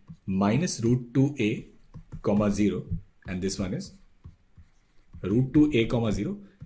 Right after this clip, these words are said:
and center is at origin. Now it says P is any one point on this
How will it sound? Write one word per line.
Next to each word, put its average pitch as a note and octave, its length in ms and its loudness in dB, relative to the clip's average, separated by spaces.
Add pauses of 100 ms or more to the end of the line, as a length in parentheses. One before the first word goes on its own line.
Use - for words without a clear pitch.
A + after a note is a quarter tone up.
(120)
and F#2+ 180 -2
center G2 340 -2
is F2 160 -4
at F#3+ 180 -6 (140)
origin. E2 480 -8 (580)
Now G#2+ 80 0
it G2+ 80 -4
says G3 260 -4 (1400)
P E3+ 220 0
is F3+ 240 -2
any C3+ 200 4
one D3 240 2
point B2 380 0
on G2+ 80 -2
this D3 300 -4